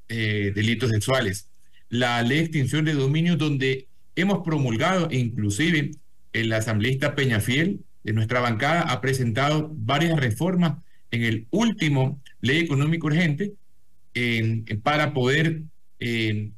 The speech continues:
quitar el dinero ilícito a los diferentes, eh, grupos de poderes que están dentro, eh, lavando el dinero dentro del país. Y finalmente, una propuesta que fue, eh,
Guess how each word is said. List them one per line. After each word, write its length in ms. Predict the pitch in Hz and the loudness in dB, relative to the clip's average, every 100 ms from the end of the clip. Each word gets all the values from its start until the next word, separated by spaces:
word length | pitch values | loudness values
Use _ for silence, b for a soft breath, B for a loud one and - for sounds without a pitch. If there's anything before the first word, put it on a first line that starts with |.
| - - | -18 -6
quitar 420 | 135 131 160 190 | -4 0 2 2
el 140 | 175 | 2
dinero 580 | 127 120 170 214 143 - - - - | 2 2 2 2 -2 -4 -14 -20 -6
ilícito 720 | 135 135 160 202 151 135 127 - | 0 2 2 2 0 -2 -4 -4
a 100 | 117 | -4
los 140 | 117 | 0
diferentes, 760 | 120 110 110 143 156 147 139 - - - - - | -2 0 0 2 2 0 -2 -8 -18 -18 -18 -12
eh, 220 | 113 110 | -4 -2
grupos 640 | 104 113 156 160 147 135 - | -2 0 0 0 0 -2 -6
de 140 | 117 107 | -6 -4
poderes 560 | 117 135 151 147 151 - - | 0 2 2 0 -2 -10 -16
que 120 | - | -8
están 280 | 107 127 127 | -4 -2 -2
dentro, 640 | 131 131 135 135 135 131 - - - - | 0 0 0 0 0 0 -8 -20 -18 -8
eh, 400 | 113 110 104 101 - | -4 -2 -2 -4 -2
lavando 400 | 143 131 180 190 | 0 2 4 2
el 80 | |
dinero 240 | 131 147 147 | 4 2 2
dentro 260 | 143 139 | 2 2
del 120 | 120 110 | 0 0
país. 420 | 110 185 117 - - - | 0 2 0 -4 -14 -14
Y 60 | - | -6
finalmente, 640 | 202 214 226 240 196 196 - - - | -2 0 2 0 0 -2 -4 -18 -8
una 180 | 147 196 | -2 0
propuesta 400 | 165 - 196 196 | 0 0 0 0
que 140 | 147 135 | -2 -2
fue, 420 | 160 175 170 165 - | 2 2 2 -2 -4
eh, 240 | 131 | -4